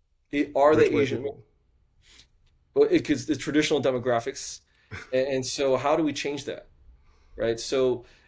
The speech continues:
Speaker 1: it's really data driven. We do really well in tech.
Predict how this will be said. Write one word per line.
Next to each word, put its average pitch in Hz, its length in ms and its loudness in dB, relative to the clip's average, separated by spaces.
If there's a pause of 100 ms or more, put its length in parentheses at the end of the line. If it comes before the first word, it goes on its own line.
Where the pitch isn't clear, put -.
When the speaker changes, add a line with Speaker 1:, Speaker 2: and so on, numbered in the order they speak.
Speaker 1:
it's 151 200 -4
really 196 220 -2
data 160 260 4
driven. 104 360 -8 (540)
We 165 220 -6
do 190 160 -6
really 156 220 4
well 127 180 0
in 113 60 -6
tech. 104 320 -6